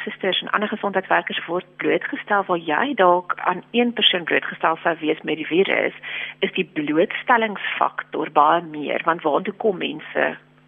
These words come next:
as hulle siek is, jy weet, na hospitaal toe. So daar's verseker spekulasie oor die blootstellingsrisiko en ek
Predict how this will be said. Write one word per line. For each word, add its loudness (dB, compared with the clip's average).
as -2
hulle -10
siek -4
is, -6
jy -2
weet, -4
na 4
hospitaal 2
toe. -6
So -4
daar's 4
verseker -2
spekulasie -2
oor 2
die -4
blootstellingsrisiko 0
en -2
ek -2